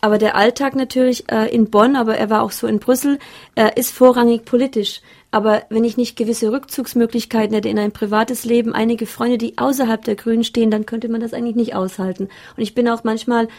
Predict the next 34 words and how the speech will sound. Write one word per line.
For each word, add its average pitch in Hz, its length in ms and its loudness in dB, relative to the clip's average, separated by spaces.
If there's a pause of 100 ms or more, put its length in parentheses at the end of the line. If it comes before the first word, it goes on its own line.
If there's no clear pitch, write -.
(120)
ein 214 160 2
Mensch, 226 220 2
der - 240 0
unheimlich 233 520 0
schnell 233 280 6
dann 233 140 0
alleine 240 440 6
sein 202 280 2
muss 214 180 -4
und 214 40 -6
sich 214 200 -6
zurückzieht. 233 580 -2 (240)
Ich - 180 -8
bin 220 120 4
nicht 240 200 2
jemand, 233 340 4
der 214 100 2
plötzlich 226 420 -2
aufgeht 240 460 0
in 214 80 0
dem 214 120 0
Bonner 220 280 0
Leben, 220 400 0
in 220 60 -2
dem 214 120 -2
gesellschaftlichen 226 760 -2
Leben. 226 340 2 (300)
Ich - 120 -10
finde 240 220 0
das 226 160 -4
relativ 233 440 0
sinnlos 247 520 0
und 214 160 -2
leer 214 400 2